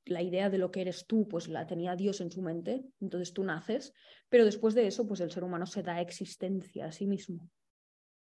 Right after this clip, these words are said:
Eh, esto Aquino no lo podría decir jamás. Aquino diría que la existencia te la da Dios todo el rato. Em, entonces, bueno, cuando aquí Curie dice que hay una armonía entre Suárez, Aquino, etcétera,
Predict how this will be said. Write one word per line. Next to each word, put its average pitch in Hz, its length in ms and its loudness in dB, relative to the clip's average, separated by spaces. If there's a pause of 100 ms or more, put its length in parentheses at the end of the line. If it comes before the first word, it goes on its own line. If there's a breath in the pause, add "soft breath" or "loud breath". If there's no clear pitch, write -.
Eh, 185 480 0
esto 208 200 -2
Aquino 220 300 4
no 202 100 4
lo 175 120 2
podría 180 300 -2
decir 180 280 -2
jamás. 214 420 -4 (400 loud breath)
Aquino 196 260 -2
diría 175 240 0
que 190 80 0
la 170 60 -2
existencia 175 420 -6
te 175 100 -4
la 156 80 0
da 175 140 0
Dios 196 220 0
todo 196 180 0
el 180 80 0
rato. 180 460 -4 (500 soft breath)
Em, 220 720 4 (540)
entonces, 247 460 6
bueno, 220 240 8
cuando 196 300 4
aquí 220 680 4
Curie 214 320 4
dice 202 380 0
que - 120 -6
hay 175 120 2
una 185 140 0
armonía 190 580 0
entre 185 540 -2
Suárez, 185 460 0
Aquino, 190 340 -2
etcétera, 185 420 -4